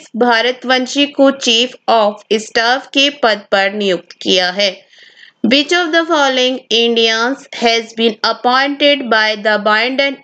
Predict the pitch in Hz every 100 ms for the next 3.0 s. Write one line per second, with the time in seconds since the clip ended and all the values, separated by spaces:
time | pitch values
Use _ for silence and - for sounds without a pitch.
0 | - 226 269 277 285 294 294 294 294 294
1 | 320 311 302 - 233 226 214 214 269 269
2 | 262 262 - _ _ _ - 196 202